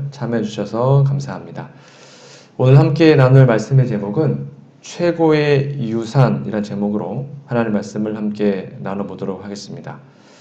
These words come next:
여러분, 우리들이 하는 행동 또는 우리들의 생각, 어떤 우리들의 삶의 모습이 우리의 자녀 손들에게 전해진다면 참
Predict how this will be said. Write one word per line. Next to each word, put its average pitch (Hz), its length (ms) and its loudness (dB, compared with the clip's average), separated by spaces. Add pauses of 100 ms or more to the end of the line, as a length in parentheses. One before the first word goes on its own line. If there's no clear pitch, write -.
(760)
여러분, 131 180 2
우리들이 180 420 4
하는 180 280 0
행동 196 600 2 (180)
또는 135 180 4
우리들의 135 340 4
생각, 170 680 -2 (340)
어떤 120 360 4
우리들의 127 580 4 (760)
삶의 170 440 0
모습이 - 640 0 (400)
우리의 139 480 4
자녀 139 460 2
손들에게 143 720 4
전해진다면 113 960 -4 (340)
참 135 500 4